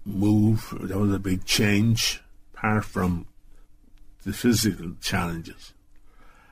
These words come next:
Um, but I'm, I'm in great form. I mean, I had very lucky. I mean, the type of stroke I had, I mean, unfortunately, as I was told later, three out of four don't make it.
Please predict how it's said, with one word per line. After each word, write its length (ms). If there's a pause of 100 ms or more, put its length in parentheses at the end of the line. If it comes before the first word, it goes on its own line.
(200)
Um, 560 (260)
but 160
I'm, 320
I'm 220
in 100
great 320
form. 560
I 260
mean, 140
I 160
had 340 (1700)
very 340
lucky. 380
I 40
mean, 200
the 120
type 340
of 380 (920)
stroke 560
I 100
had, 380
I 60
mean, 200 (280)
unfortunately, 680
as 160
I 60
was 180
told 300
later, 400 (500)
three 240
out 180
of 140
four 280
don't 320
make 260
it. 60